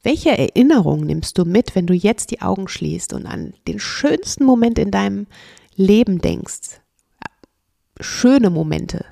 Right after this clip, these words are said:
es muss noch nicht mal der schönste sein, an schöne Momente, was ploppt da vielleicht sofort auf? Und das sind doch die Dinge, die wir tief in unserem Herzen tragen. Und sich dessen immer wieder bewusst zu sein und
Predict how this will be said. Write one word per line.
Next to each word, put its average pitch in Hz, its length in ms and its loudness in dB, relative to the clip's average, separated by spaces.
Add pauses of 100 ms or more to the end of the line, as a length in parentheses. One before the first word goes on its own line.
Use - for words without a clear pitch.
es - 100 -20
muss 175 140 -4
noch 165 100 0
nicht 165 140 -4
mal 165 80 0
der 151 140 0
schönste - 400 -2
sein, 165 260 -10
an 165 180 -10 (380)
schöne 220 420 2
Momente, 190 520 -2
was 165 160 -6
ploppt - 440 0
da 185 100 4
vielleicht 175 420 -6
sofort - 420 -6
auf? - 400 -8 (1200)
Und 175 160 -10
das 190 200 -2
sind 208 180 -2
doch 185 100 -4
die - 180 -6
Dinge, 190 220 -4
die 180 160 -4
wir 175 180 -4
tief - 300 0
in 202 100 0
unserem 185 280 0
Herzen 175 400 -6
tragen. - 440 -10 (480)
Und 202 120 -6
sich 185 180 -8
dessen 233 320 -2
immer 220 240 -2
wieder 202 180 0
bewusst 202 420 -6
zu 185 140 -4
sein 170 460 -8 (960)
und 180 600 -8